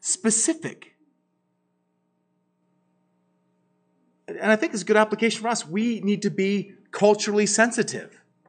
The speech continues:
Now, I'm not ta-, th-, th-, there's a, a, I'm not talking about, about going along with, with things that are, are clearly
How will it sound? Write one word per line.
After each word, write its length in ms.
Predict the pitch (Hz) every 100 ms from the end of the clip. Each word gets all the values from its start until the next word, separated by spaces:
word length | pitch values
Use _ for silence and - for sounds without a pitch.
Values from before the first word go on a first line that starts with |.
| _ _ _ _ _ _ _ _ _ _ _ _ _ _ _ _ -
Now, 120 | 175
I'm 60 | 233
not 180 | 233
ta-, 140 | 196 170
th-, 180 | 160 151
th-, 320 | 151 156 165
there's 200 | 208 185
a, 200 | 151 -
a, 220 | 139 131 -
I'm 120 | 185
not 180 | 180 -
talking 440 | 175 190 202 190
about, 440 | 147 156 151 - - - -
about 320 | 147 156 143
going 240 | 156 175
along 480 | 165 143 151 165 151
with, 140 | 139 139
with 260 | 143 143
things 280 | 165 165 151
that 140 | 147
are, 300 | 135 113 135
are 80 | 139
clearly 560 | - - 170 160 147